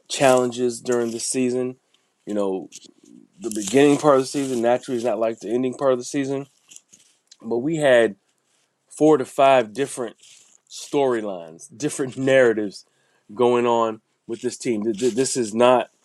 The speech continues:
the, the, the same team. A lot of the responsibilities have changed. A lot of,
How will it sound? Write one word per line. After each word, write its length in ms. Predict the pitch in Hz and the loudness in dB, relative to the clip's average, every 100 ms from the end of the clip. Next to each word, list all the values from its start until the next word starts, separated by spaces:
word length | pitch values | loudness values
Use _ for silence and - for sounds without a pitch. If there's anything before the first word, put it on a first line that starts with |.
| _ _ _ _ _ | _ _ _ _ _
the, 480 | 87 110 110 107 101 | -6 -2 0 0 -2
the, 180 | 90 78 | -4 -8
the 140 | 95 107 | -6 -4
same 640 | - 135 123 117 107 98 | 0 2 4 2 -2 -8
team. 500 | - 135 113 92 73 - | -10 -6 -6 -6 -12 -14
A 40 | |
lot 220 | 101 120 120 | -4 0 2
of 60 | |
the 60 | 117 | 0
responsibilities 880 | 117 - 113 110 98 113 120 123 113 | -2 -4 -4 -6 -4 -2 0 -2 -6
have 140 | 107 | -12
changed. 480 | 143 123 123 120 - _ _ - | -6 -4 -4 -6 -14 _ _ -10
A 80 | 92 | -4
lot 300 | 101 113 113 | 2 4 6
of, 300 | 110 101 | 4 0